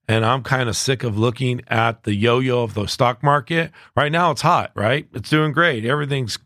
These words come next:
great. And that's what I'm sure the financial advisors are telling their people. But kind of explain, like, 'cause that's a great way, I think, to attack the client and say, "Hey, you know,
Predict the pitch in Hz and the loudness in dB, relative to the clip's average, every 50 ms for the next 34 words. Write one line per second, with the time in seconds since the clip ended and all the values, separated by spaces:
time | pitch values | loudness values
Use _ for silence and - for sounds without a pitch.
0 | _ _ _ _ - 160 160 135 117 - - - 120 120 127 131 135 123 - - | _ _ _ _ 0 0 2 0 -2 -4 -2 -2 0 2 2 2 0 0 -2 -2
1 | 135 127 120 113 110 - - 156 147 131 113 - 131 123 123 120 120 120 113 - | -2 0 0 -2 -4 -4 -2 0 0 0 -2 0 0 0 0 0 -2 -2 -2 -2
2 | 104 110 104 107 120 131 135 117 110 101 101 95 - - 123 143 151 143 117 101 | -2 -2 0 0 -2 -2 -2 -2 -4 -6 -6 -6 -4 -2 0 0 0 0 -2 -6
3 | - - 101 92 85 - 95 92 104 110 - _ _ _ _ _ _ _ _ - | -6 -6 -6 -6 -6 -6 -6 -4 -6 -6 -8 _ _ _ _ _ _ _ _ 0
4 | 135 131 120 - 151 165 180 196 190 170 143 - - 139 135 151 151 147 135 127 | 0 0 0 -2 0 0 0 -2 -4 -6 -6 -8 -8 -4 -2 0 0 0 0 -2
5 | 123 120 120 117 113 - - - _ _ _ _ _ _ _ _ - 131 110 147 | -2 -2 -2 -2 -2 -6 -12 -20 _ _ _ _ _ _ _ _ -2 0 2 2
6 | 165 165 - 180 135 104 - 120 123 131 131 131 127 - 127 117 123 120 117 117 | 2 0 0 -4 -6 -6 -4 -2 0 0 0 -2 -2 -4 -2 0 0 0 0 0
7 | 113 107 101 - 127 127 110 - - 110 104 82 - - - 110 107 110 123 131 | -2 -4 -4 -4 -6 -6 -4 -2 -2 -2 -2 -2 -4 -6 -2 0 2 2 0 0
8 | - - - _ _ _ _ _ _ _ _ - 117 110 - - 120 113 113 127 | -2 -8 -18 _ _ _ _ _ _ _ _ -2 -2 -2 2 2 4 4 4 4
9 | 135 139 131 127 104 - 120 117 110 135 147 131 113 107 113 113 120 120 127 120 | 2 0 -2 -4 -4 -2 -2 0 0 0 0 -2 -2 -2 -2 0 0 0 0 -2